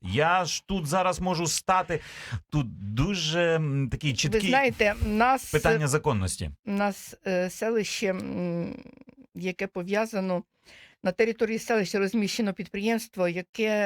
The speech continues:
Speaker 2: е, підприємство, <clears throat> критичної інфра-, інфраструктури, е, підприємство, яке виробляє борошно, до якого слідує, е, велика кількість транспорту.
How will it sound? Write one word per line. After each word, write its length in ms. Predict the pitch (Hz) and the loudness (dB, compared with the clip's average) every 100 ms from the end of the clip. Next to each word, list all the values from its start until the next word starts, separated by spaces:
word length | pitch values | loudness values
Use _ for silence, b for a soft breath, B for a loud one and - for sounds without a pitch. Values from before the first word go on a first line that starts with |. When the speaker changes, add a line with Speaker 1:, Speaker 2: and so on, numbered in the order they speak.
| 196 | 2
Speaker 2:
е, 420 | 196 185 180 - - | 0 0 -2 -6 -12
підприємство, 920 | 196 196 202 190 196 185 185 214 175 _ _ | -10 -6 -4 -4 -4 -2 -2 -4 -6 _ _
<clears throat> 540 | 214 202 208 - _ - | 0 2 0 -4 _ -8
критичної 480 | 190 202 175 185 175 | -4 -4 -2 -4 -2
інфра-, 200 | 180 - - | -4 -6 -6
інфраструктури, 800 | 190 185 185 190 - 226 180 175 B B B B - | -6 -4 -6 -8 -6 -4 -4 -6 B B B B -4
е, 220 | 185 175 | 0 2
підприємство, 520 | 175 196 - 208 - 190 | 0 -4 -2 -2 -2 -6
яке 220 | - 185 | -2 0
виробляє 540 | 185 175 175 180 175 | 0 0 0 2 2
борошно, 500 | 170 202 190 - 165 - | 2 -2 -2 -4 -4 -4
до 160 | 170 | -2
якого 400 | 180 180 - 220 208 | -2 -2 0 0 -2
слідує, 580 | - 202 175 185 185 - | -2 -2 0 2 2 2
е, 120 | 185 | 0
велика 340 | 175 180 - | 0 -4 -6
кількість 380 | 185 175 - 180 | -8 -8 -8 -6
транспорту. 600 | 190 196 - 226 - 170 | -2 -2 -2 -10 -6 -8